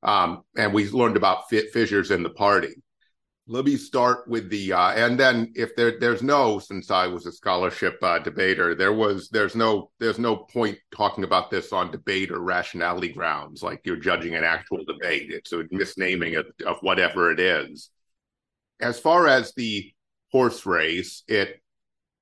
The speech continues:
the people who seemed to overperform were Nikki Haley. And I will say that Nikki Haley is in a different, we, we usually talk about the Never Trumpers and the maga. She's conventional Republicans who are still trying to deal with Trump without taking him on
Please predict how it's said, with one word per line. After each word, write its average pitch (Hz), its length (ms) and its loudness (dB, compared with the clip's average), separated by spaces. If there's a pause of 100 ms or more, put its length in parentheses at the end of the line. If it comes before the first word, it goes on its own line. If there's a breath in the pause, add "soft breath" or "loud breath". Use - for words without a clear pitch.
the 110 140 0
people 135 340 2
who 113 120 6
seemed 110 300 2
to 107 60 2
overperform 104 1000 0
were 95 100 0
Nikki 92 300 -4
Haley. 85 540 -2
And 95 100 0
I 90 80 2
will 92 160 0
say 101 340 2
that 92 220 -2
Nikki 101 300 -2
Haley 104 600 2 (540)
is 104 280 0
in 110 180 -2
a 101 260 -4
different, 156 460 0
we, 120 160 0
we 123 160 -2
usually 147 240 2
talk 135 220 0
about 120 220 -2
the 95 60 -10
Never 113 320 0
Trumpers 127 640 -2
and 95 120 -4
the 95 60 -8
maga. 95 560 -2 (640)
She's 135 340 -4
conventional 170 680 0
Republicans 143 960 0
who 113 640 0
are 113 240 2
still 135 300 0
trying 117 340 -2
to 117 80 -6
deal 120 380 0
with 107 180 -4
Trump 101 340 -2
without 101 320 -2
taking 110 300 -4
him 101 140 -2
on 98 320 0